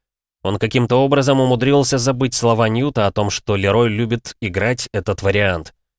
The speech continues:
Скотт вложил в этот банк три тысячи пятьдесят долларов, включая те тысячу двести, которые он заплатил Лерою за руку. Если он проиграет этот круг, то лишится более чем двадцати пяти тысяч долларов,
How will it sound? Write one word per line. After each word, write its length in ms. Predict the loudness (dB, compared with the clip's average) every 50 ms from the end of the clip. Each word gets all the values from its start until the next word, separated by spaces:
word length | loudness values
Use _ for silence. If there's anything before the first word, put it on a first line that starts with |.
| _ _ _ _ _ _ _ _ -16
Скотт 300 | -14 -4 -4 -4 -2 0
вложил 380 | 0 2 2 2 2 2 2
в 40 | 2
этот 220 | 2 0 0 -2
банк 320 | 0 0 0 0 0 -4 -4
три 220 | -2 -2 -2 -2
тысячи 360 | -2 -2 -4 -4 -4 -4 -6
пятьдесят 560 | -4 -4 -6 -4 -4 -4 -4 -2 -2 -4 -4 0
долларов, 480 | 2 2 2 4 2 2 0 -2 -4 _ _ _ _ _ _
включая 540 | _ -6 -4 -4 -2 -2 0 0 0 0 0
те 180 | 0 -2 -4 -2
тысячу 480 | -4 -6 -6 -4 -6 -6 -6 -8 -8
двести, 340 | -6 -4 -4 -4 -4 -4 -4
которые 440 | -4 -4 -2 -2 0 0 0 -2 0
он 200 | 0 -2 -2 0
заплатил 480 | -2 -4 -2 -2 -2 0 0 -2 -2
Лерою 400 | 0 0 0 0 0 0 0 -2
за 220 | -2 -2 -2 0 0
руку. 360 | 0 -2 -2 -4 -8 -8 _ _ _ _ _ _ _ _ _ _ _ -10 -6
Если 300 | -4 -4 -4 0 2 2
он 200 | 2 2 0 0
проиграет 560 | 0 0 0 0 0 0 0 0 0 0 -2
этот 240 | -2 -2 -2 -4 -2
круг, 320 | -4 -2 -2 -2 -4 -4
то 100 | -6 -2
лишится 460 | -2 -2 -2 -2 -4 -4 -4 -4 -4
более 340 | -2 -2 -2 -2 0 -2 -2
чем 280 | -2 -2 -2 0 0 0
двадцати 420 | 0 -2 -2 -2 -4 -4 -4 -6
пяти 300 | -4 -6 -6 -4 -4 -4
тысяч 420 | -2 -2 -4 -2 -2 -4 -4 -4
долларов, 540 | -4 -2 -2 0 0 0 0 0 0 -2 _